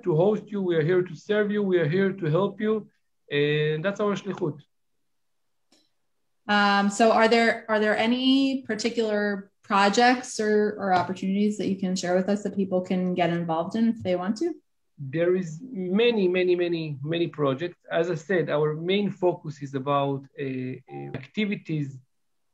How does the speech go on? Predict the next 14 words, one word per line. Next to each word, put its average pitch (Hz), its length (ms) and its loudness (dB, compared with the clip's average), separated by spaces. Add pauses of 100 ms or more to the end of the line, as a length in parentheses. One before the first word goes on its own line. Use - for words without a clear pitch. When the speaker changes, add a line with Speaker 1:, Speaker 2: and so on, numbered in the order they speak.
Speaker 1:
in 226 220 0
the 170 100 -4
diaspora, 143 540 -2
which 151 240 -6
means 165 260 -2
that 131 140 -8
if 165 140 -12
you're 175 100 -4
gonna, 143 220 0
if 139 400 -4
you're 190 100 -2
gonna 160 140 0
reach 165 240 -4
out 147 400 -2